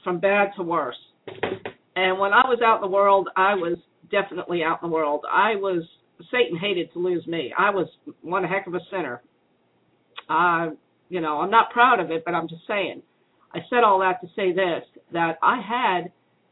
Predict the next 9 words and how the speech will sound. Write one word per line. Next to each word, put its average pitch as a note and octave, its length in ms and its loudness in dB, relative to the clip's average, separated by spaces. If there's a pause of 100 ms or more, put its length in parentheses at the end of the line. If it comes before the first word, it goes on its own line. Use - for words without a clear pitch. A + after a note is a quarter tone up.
(680)
spirits A#3 360 0
inside G3 360 0
of D3+ 80 -8
me - 180 -14 (300)
that F3 160 -2
needed F3 260 -2
to F3 60 -20
come E3+ 200 -6
out. D#3+ 280 -2